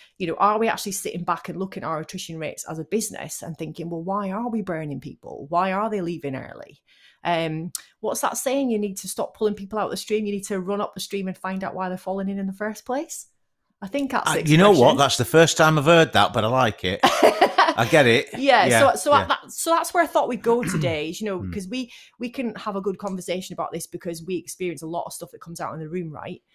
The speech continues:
Speaker 2: Yeah.
Speaker 1: Sometimes it can be a bit uncomfortable, can't it? You know, where we're working with teams.
Speaker 2: Certainly, but particularly when we're sort of trying to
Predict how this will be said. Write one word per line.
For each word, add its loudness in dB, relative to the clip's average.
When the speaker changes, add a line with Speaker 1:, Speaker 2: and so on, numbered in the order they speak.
Speaker 2:
Yeah. -8
Speaker 1:
Sometimes -4
it -6
can -4
be 0
a -2
bit -8
uncomfortable, -10
can't -10
it? -10
You -8
know, -6
where -6
we're -6
working -10
with -14
teams. -14
Speaker 2:
Certainly, 2
but -4
particularly 0
when 4
we're 4
sort 2
of 2
trying 0
to 2